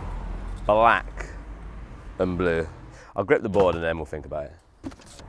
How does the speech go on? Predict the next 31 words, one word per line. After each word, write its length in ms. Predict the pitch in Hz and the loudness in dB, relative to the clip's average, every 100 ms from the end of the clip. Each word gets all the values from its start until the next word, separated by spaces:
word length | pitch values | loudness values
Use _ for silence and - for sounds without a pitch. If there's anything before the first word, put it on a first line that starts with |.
| - | 0
But 380 | 117 104 107 - | 6 8 8 4
I 80 | 92 | 0
do 160 | 95 101 | 0 2
need 100 | 95 | 2
my 120 | 87 | 2
belt. 340 | 98 87 101 - - | 2 2 2 -4 -8
No 220 | 127 147 | -6 -2
more 220 | 151 156 | 0 2
laces 420 | 156 165 - 165 | 2 2 0 0
for 140 | 160 180 | 0 2
me, 220 | 165 156 | 2 4
I'm 160 | 156 | 4
a 80 | 156 156 | 2 0
grown 340 | - 165 185 | 2 4 6
man 300 | 180 170 156 | 8 10 10
now. 360 | 147 156 220 202 - - - - - | 6 4 2 0 -8 -12 -14 -2 6
Went 180 | 123 | 8
in 200 | 117 123 | 10 6
for 100 | 110 | 4
my 120 | 104 98 | 2 4
first 360 | 101 104 - | 6 6 6
ever 160 | 101 98 | 4 6
belt. 300 | 101 95 - - - - - - - - - - | 8 8 6 -4 -20 -20 -20 -20 -20 -20 -8 -4
There 100 | 82 | -4
we 100 | 78 | 2
go. 320 | 98 151 202 - - - - - | 8 8 6 -6 -20 -20 -18 -6
It's 180 | 104 - | -4 0
a 100 | 104 | 0
jaw 800 | 87 - 123 151 127 85 87 120 127 | -2 2 8 10 8 6 4 0 -4
strengthener. 600 | - 92 82 - 73 78 - | -6 -4 -4 -10 -12 -12 -16
So 380 | - 95 90 | -4 2 2